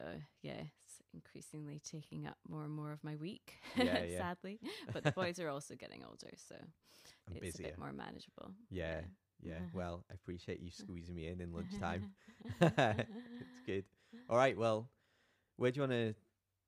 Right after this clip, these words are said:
Speaker 2: where do you wanna jump into with all that stuff we were talking about?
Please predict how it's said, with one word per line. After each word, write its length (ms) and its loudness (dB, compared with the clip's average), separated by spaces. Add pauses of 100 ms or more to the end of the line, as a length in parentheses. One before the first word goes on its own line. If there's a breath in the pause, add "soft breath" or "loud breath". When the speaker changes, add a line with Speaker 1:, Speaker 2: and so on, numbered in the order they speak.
(200)
Speaker 2:
where 160 2
do 60 -2
you 60 -2
wanna 260 0
jump 260 -2
into 440 -2 (640)
with 140 -10
all 180 -6
that 100 -12
stuff 240 -8
we 80 -4
were 80 -6
talking 340 -12
about? 220 -10